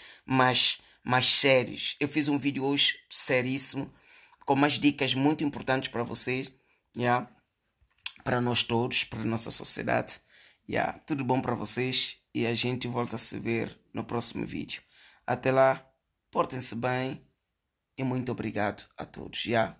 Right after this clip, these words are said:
Boa noite, durmam bem, a gente vai se falando. Eu não vou dormir agora, né? Mas eu me despeço, porque muitos de vocês têm, muitos têm que trabalhar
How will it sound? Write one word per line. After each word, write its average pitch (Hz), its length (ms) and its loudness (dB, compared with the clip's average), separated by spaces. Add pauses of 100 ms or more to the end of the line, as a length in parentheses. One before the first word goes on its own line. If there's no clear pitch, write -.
Boa 120 180 -6
noite, 131 420 -2
durmam 117 380 -4
bem, 127 400 0 (460)
a 120 80 -8
gente 113 240 -4
vai 104 160 -2
se - 160 -8
falando. - 480 -8 (280)
Eu 208 140 8
não 175 100 6
vou 156 140 2
dormir 135 280 2
agora, 131 440 -2 (400)
né? 117 340 -6
Mas 113 240 -4
eu 117 80 -2
me 117 120 -4
despeço, - 680 2 (640)
porque 113 300 -10
muitos 113 240 -4
de 101 60 -14
vocês 104 280 -4
têm, 101 800 -4
muitos 120 280 2
têm 110 240 -2
que 107 120 -16
trabalhar 127 680 4